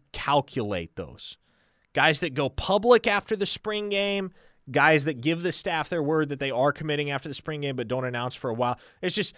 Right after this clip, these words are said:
a question like that is tough to decipher and give you a concrete answer to, Doc, just because a lot of it depends on subjective interpretation of the question itself.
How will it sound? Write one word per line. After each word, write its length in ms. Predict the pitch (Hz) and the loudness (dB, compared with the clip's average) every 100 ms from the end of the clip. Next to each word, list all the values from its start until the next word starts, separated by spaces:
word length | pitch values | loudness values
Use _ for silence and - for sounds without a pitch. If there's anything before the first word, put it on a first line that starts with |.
| - _ _ | -16 _ _
a 80 | 151 | -10
question 480 | - 247 254 - 254 | 0 2 4 2 2
like 240 | 190 165 | 4 4
that 220 | 165 160 147 | 6 4 4
is 140 | 131 | 0
tough 300 | - 185 165 | -2 -2 -2
to 100 | 165 | -4
decipher 640 | 131 - 151 143 139 143 | -4 -2 0 0 -2 -2
and 100 | 127 | -4
give 200 | 110 135 | -2 -2
you 100 | 139 | 0
a 40 | 123 | -2
concrete 600 | - 135 131 - 127 120 | -4 -8 -8 -6 -8 -6
answer 360 | 123 127 143 170 | -4 -4 -2 -4
to, 200 | - 175 | -2 -2
Doc, 300 | 165 160 160 | 2 2 0
just 180 | - - | -4 -8
because 440 | 131 147 123 117 - - _ _ | -4 0 0 0 -8 -20 _ _
a 60 | 139 | 0
lot 300 | 139 139 156 | 2 4 4
of 100 | 156 | 2
it 120 | 151 | -2
depends 420 | 127 - 156 139 | -4 -4 -4 -2
on 100 | 127 | -6
subjective 540 | 120 127 107 120 - 117 | -6 -6 -4 -4 -4 -6
interpretation 960 | 110 - 117 107 - 123 107 - 107 | -6 -6 -6 -8 -8 -8 -8 -8 -10
of 180 | 101 98 | -10 -10
the 100 | 98 | -12
question 560 | - - 98 - - 90 | -12 -8 -8 -8 -12 -14
itself. 680 | 87 92 - - 98 82 | -14 -12 -8 -6 -6 -8